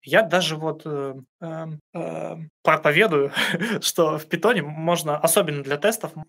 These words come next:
нужно стараться не использовать там даже О О П. То есть вот этот наш паттерн, range, octocert, он вообще тут О О П тебе не упало. Да, тебе нужны какие-то данные передавать, ну, какие-то для этого объекты минималистичные, но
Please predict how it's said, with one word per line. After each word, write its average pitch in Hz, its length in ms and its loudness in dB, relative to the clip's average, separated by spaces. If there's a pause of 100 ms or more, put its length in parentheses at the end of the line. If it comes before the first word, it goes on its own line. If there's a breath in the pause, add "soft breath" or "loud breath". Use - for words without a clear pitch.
нужно 170 280 -4
стараться 185 460 2
не 180 200 -2
использовать 143 680 -2
там 120 380 -10
даже 147 280 2
О 143 140 2
О 131 40 -2
П. 117 240 -14 (420 loud breath)
То 147 80 -6
есть - 140 -8
вот 143 120 -4
этот 135 140 -6
наш 135 320 -6
паттерн, 151 400 2
range, 147 400 -2
octocert, 208 640 -2
он 170 300 -4
вообще 160 360 -4
тут - 240 -18
О - 80 -20 (220)
О - 20 -8
П 220 220 -2
тебе 175 320 -6
не 165 160 -6
упало. 135 400 -2
Да, 208 140 6
тебе 190 140 -2
нужны 170 260 -6
какие-то 170 220 -10
данные 262 340 2
передавать, 156 600 -4 (240)
ну, 240 80 -12
какие-то 180 360 -4
для 147 140 2
этого 147 220 0
объекты 160 380 0
минималистичные, 135 840 -8
но 185 640 2